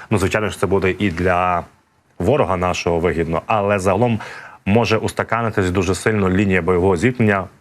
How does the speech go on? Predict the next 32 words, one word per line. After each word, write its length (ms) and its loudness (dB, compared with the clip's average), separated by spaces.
тому 220 0
що, 120 -2
ви 40 2
розумієте, 380 2
так 140 -4
звана 260 0
кіл-зона 460 0
буде 360 2
в, 60 0
ем, 400 0
дві 240 0
сторони 320 0
на 180 0
п'ятнадцять-двадцять 760 0
кілометрів, 540 0
де, 520 0
е, 320 0
що 180 0
нас 140 0
цікавить, 380 -2
особливо 360 2
жодний 320 2
хробачок 460 0
не 80 0
зможе 280 2
пролізти, 560 0
тому 200 0
що 140 0
ми 60 4
прекрасно 340 -6
знаємо, 340 2
як 280 0